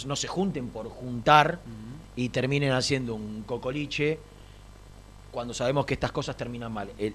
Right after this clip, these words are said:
Speaker 1: eh, a, organícense en equipos de trabajo, presenten proyectos, pongamos una fecha de elecciones y elijamos.
Speaker 2: Ujú.
Speaker 1: Creo que sería,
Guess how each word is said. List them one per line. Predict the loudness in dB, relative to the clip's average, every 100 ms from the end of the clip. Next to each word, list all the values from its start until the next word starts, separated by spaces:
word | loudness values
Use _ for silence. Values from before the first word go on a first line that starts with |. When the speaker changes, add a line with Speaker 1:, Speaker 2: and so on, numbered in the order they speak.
| -4
Speaker 1:
eh, | -12 -8
a, | -8 2
organícense | 4 6 4 4 2 2 0
en | 0
equipos | -2 0 0
de | 2
trabajo, | 6 8 6 2
presenten | 2 0 2 0
proyectos, | 0 0 0 0 0 0 -2 -10 -12 -16 -16 -18 -8
pongamos | -4 2 4 4
una | 0 0
fecha | 2 4
de | 4
elecciones | 4 2 0
y | -2 -4
elijamos. | -2 -2 -2 -4 -6
Speaker 2:
Ujú. | -8 -8 -8 -12 -14 -10 -2
Speaker 1:
Creo | 2 2
que | 2
sería, | -4 -4 0 0